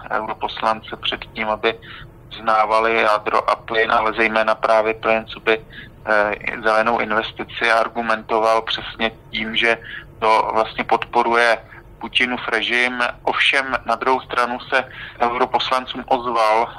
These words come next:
dopisem, eh, ukrajinský ministr energetiky, který zase na druhou stranu, eh, apeloval za to, aby vlastně uznali plyn a jádro, eh,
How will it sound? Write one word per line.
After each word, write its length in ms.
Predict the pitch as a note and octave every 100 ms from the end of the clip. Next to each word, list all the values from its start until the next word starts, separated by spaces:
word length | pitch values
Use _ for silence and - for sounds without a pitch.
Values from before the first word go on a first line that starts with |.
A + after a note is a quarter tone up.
| G#2+
dopisem, 600 | A2 G#2 B2+ - B2 A#2
eh, 540 | A2+ G#2+ G#2+ G#2 G#2 G#2
ukrajinský 540 | - B2 A#2+ A#2 -
ministr 460 | A2+ A2+ A2+ - A#2+
energetiky, 840 | A2+ B2 A#2+ A#2+ A#2+ - A#2+ A2+ - - - - - -
který 440 | A2+ A2+ A#2 A#2+
zase 320 | A2 - - A#2
na 60 |
druhou 240 | A2+ A#2+ A#2
stranu, 360 | - A2+ A2+ A#2+ A2+
eh, 140 | G#2 G#2
apeloval 800 | - - B2 A#2+ A#2 A#2 A#2 A#2 - -
za 100 | A#2
to, 260 | - C3 A#2+
aby 460 | A#2 A#2+ A#2 A#2 A2+
vlastně 380 | G#2+ A2 - -
uznali 680 | A#2+ A#2+ A#2 B2 B2 G#2 - - -
plyn 220 | A2 G#2+
a 80 | -
jádro, 560 | A2+ A2 A2 A2+ A2 - - - -
eh, 80 | -